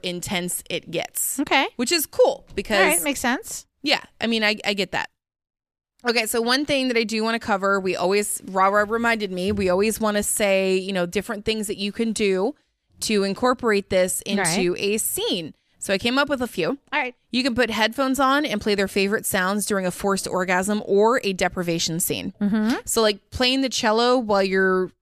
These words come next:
Speaker 1: trying to, you know, get me to not come.
Speaker 2: Uh-huh.
Speaker 1: That's gonna really set me off. You can whisper, well, Rara can't, but,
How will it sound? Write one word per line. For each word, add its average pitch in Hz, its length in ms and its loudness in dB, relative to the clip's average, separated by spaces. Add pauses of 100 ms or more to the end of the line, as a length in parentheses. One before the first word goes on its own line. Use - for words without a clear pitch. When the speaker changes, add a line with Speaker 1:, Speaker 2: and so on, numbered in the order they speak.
(100)
Speaker 1:
trying 214 260 0
to, 190 120 -6 (360)
you 214 100 0
know, 180 140 0
get 190 200 -8
me 202 120 -8
to 185 100 -6
not 175 440 -2
come. 311 360 0 (340)
Speaker 2:
Uh-huh. 247 360 -2 (380)
Speaker 1:
That's 220 200 2
gonna 214 240 2
really 190 240 2
set - 260 0
me 156 120 -6
off. - 280 -8 (720)
You 247 140 0
can 254 160 2
whisper, 247 400 2
well, - 260 2
Rara 196 300 4
can't, 180 420 -6
but, 185 240 2